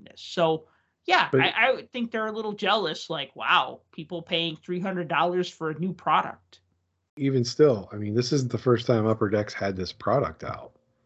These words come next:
Speaker 2: but this is the first time I've ever seen it this high. And the fact that they decided to make a blaster version of it, I mean, just tells you what kind of demand was gonna be in there, and they anticipated that,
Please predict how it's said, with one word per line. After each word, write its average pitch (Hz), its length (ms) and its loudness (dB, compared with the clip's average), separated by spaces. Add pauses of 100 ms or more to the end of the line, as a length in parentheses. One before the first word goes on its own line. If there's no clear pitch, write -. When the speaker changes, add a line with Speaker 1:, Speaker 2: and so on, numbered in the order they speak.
(440)
Speaker 2:
but - 120 -6
this 131 100 8
is 139 60 0
the 117 100 0
first 113 260 4
time 104 240 -2
I've 95 160 -4
ever 92 200 -2
seen 101 200 -4
it 90 120 -8
this - 160 -14
high. 110 460 -2 (340)
And 98 160 -2
the 98 40 -6
fact 104 300 2
that 101 120 -4
they 95 160 -2
decided 95 440 -2
to 95 100 -10
make 95 220 -6
a 87 60 -8
blaster 92 480 -2
version 107 440 2
of 82 200 -10
it, 78 160 -14 (1080)
I 98 60 -10
mean, 95 160 -4
just 98 240 -8
tells 113 260 4
you 101 140 -2
what 101 160 -2
kind 107 160 -2
of 101 80 -4
demand 101 420 2
was 95 140 -6
gonna 95 200 -4
be 95 200 -4
in 117 100 6
there, 95 200 0
and 92 120 -4
they 92 140 -4
anticipated 87 720 -2
that, 85 320 -8